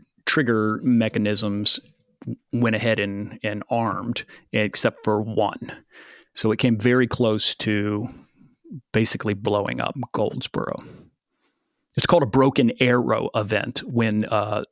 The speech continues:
th-, they have an a-, an accident, a nuclear accident like that. There's only been twenty-four in the world, and one of them was right here, and it's, it's probably one of the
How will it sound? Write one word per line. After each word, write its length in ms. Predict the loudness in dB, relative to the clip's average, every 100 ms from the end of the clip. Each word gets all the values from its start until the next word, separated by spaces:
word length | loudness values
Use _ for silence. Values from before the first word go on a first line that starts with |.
| _
th-, 160 | -4 0
they 140 | 0
have 180 | 0 0
an 60 | -2
a-, 140 | -2
an 220 | -2 -2
accident, 680 | 0 0 0 0 -2 -2 -2
a 40 |
nuclear 400 | 0 0 2 -2 -2
accident 400 | -4 -4 -4 -6
like 240 | -6 -6 -4
that. 160 | -2
There's 160 | 0 2
only 120 | 2
been 120 | 2 0
twenty-four 800 | 2 4 2 2 0 0 -4 -10 -16 -18 -18 -20 -6
in 100 | -2
the 80 | 0
world, 460 | 0 -2 -2 -6
and 160 | -8 -2
one 160 | 0 0
of 80 |
them 180 | 0 -4
was 220 | -4 -6
right 220 | -4 -4 -2
here, 260 | -4 -2 -4
and 80 |
it's, 200 | -6 -6 -2
it's 160 | -4
probably 540 | -2 -2 0 0 -2 -2
one 180 | -2 -4
of 60 |
the 80 | -6